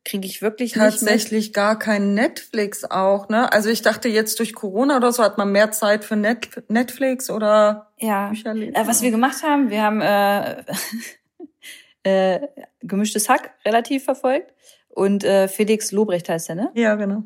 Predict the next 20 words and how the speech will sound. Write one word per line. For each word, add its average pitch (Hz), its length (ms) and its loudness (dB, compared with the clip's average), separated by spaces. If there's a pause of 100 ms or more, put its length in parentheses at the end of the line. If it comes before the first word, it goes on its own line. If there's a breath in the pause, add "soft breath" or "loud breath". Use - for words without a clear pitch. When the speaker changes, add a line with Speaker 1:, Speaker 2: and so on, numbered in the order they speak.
(100)
Speaker 1:
Ja, 175 260 0
da, 202 360 -2
äh, 196 60 -4
haben 208 420 0
wir 226 80 2
jetzt 220 140 -2
überlegt, 214 440 2
wie 208 220 -4
wir 214 280 4
ihn 196 120 0
ansprechen 196 480 -2
können 202 300 0
und, 185 260 -6
äh, - 60 -4
haben 190 640 0
überlegt, 220 280 2
dass 208 120 -6
wir 208 80 -2
uns 214 100 0
jetzt 214 180 -2